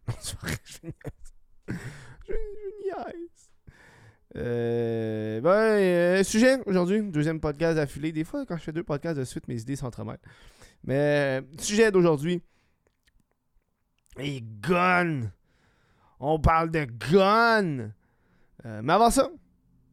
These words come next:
euh, petite annonce. Vous savez, si vous voulez encourager le podcast, c'est patreon point com barre oblique what the fuck kev. Si vous pouvez devenir membre YouTube, le bouton rejoindre. Euh, je, j'anime maintenant une soirée open mic,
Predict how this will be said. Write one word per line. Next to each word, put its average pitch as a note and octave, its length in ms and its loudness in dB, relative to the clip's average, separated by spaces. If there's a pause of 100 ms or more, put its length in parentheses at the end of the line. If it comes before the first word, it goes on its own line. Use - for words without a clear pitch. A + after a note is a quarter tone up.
(140)
euh, A2+ 220 -4
petite - 260 -2
annonce. G3 500 0 (200)
Vous - 80 -12
savez, C3+ 260 -4 (140)
si - 80 -20
vous - 0 -
voulez B2+ 100 -4
encourager A#2+ 380 -4
le A#2 80 -8
podcast, A#2 460 -10
c'est - 60 -16
patreon A#2+ 360 -8
point A2+ 100 -10
com B2 180 -8
barre B2 100 -4
oblique A#2+ 200 -10
what C#3 80 -6
the A#2+ 40 -8
fuck A#2 100 -10
kev. C3 260 -4 (320)
Si - 60 -12
vous C3 80 -6
pouvez C#3 140 -6
devenir B2+ 220 -2
membre C#3 600 0 (160)
YouTube, D3+ 420 -2 (140)
le B2 80 -8
bouton B2 260 -6
rejoindre. A#2 420 -4 (680)
Euh, C3 240 2
je, B2 220 -2
j'anime D#3 640 2 (160)
maintenant F3+ 540 0
une B2 220 -4
soirée D3+ 680 -2 (100)
open F3 320 -6
mic, A#2+ 680 -14